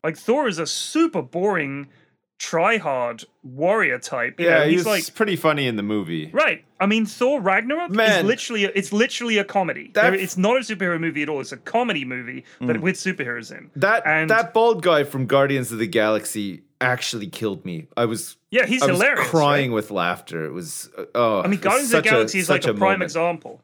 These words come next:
Speaker 1: They,
Speaker 2: God
Speaker 1: they took
Speaker 2: damn.
Speaker 1: a comic that was, it was kind of subversive and funny-ish,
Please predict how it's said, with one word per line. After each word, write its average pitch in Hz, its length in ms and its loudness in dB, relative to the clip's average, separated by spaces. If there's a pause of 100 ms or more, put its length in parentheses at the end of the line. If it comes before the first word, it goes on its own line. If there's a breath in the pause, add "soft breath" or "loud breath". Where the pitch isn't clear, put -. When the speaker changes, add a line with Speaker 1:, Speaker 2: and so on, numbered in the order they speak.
Speaker 1:
They, 180 120 -2
Speaker 2:
God 131 120 -4
Speaker 1:
they - 80 4
took - 220 0
Speaker 2:
damn. 269 80 -2
Speaker 1:
a 160 40 -10
comic 180 340 -2
that 180 120 -6
was, 165 300 -6
it 214 80 -8
was 226 120 -8
kind 190 280 -2
of 190 180 -6 (280 soft breath)
subversive 170 580 -2
and 151 120 -6
funny-ish, 170 760 -4